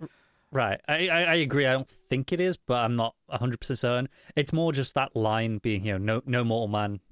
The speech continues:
you know, shall," you know, uh, "enter the island," whatever the, the exact words were.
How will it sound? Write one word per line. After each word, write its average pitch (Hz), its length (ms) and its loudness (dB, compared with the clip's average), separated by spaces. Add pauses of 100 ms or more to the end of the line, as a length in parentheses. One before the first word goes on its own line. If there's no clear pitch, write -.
(260)
you 110 80 -2
know, 95 180 0
shall," 107 300 -4 (360)
you 117 100 -4
know, 90 100 -6 (400)
uh, 110 180 0
"enter 110 220 -2
the 101 100 0
island," 95 260 -2
whatever 95 240 -4
the, 98 180 -6
the 104 100 -6
exact 101 260 -4
words 98 320 -4
were. 98 180 -2